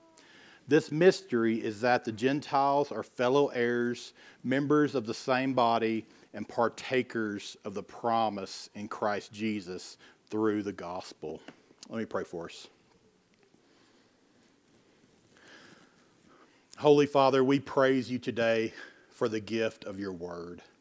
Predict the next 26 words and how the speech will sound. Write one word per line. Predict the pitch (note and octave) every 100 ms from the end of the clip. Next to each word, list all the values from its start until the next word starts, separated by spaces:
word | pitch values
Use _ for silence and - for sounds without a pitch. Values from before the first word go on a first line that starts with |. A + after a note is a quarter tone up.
| _ _ _ _ _ _ _ _ _ _ _ _
Father, | - C3 C3
your | C3+
word | B2 C3+ C#3 D3 C#3+ - - _ -
is | - A2+
that | B2+ C3 C3+
in | B2
which, | B2 C3 B2+
as | B2+ A#2+ G#2
Jesus | G#2 C#3 D3 C#3+ C3+
said | - - C3+ A#2
himself, | B2 A#2 - C#3 A#2 A2 - - _ - - -
in | A2+
which | A2+ B2 -
we | B2 A2+
are | G#2+
sanctified, | - A2 F#2+ - - D#2 D#2 - _
that | - A2
we | C3+ C3
might | C3+ B2+
be | B2+
sanctified | - C#3+ C3+ - D3+ C#3 A#2+ B2 A#2+
in | A#2
the | G#2+
truth, | - - A2+ G2 -
that | A2+ -
today, | B2 C3+ C#3 D3 D3 C#3+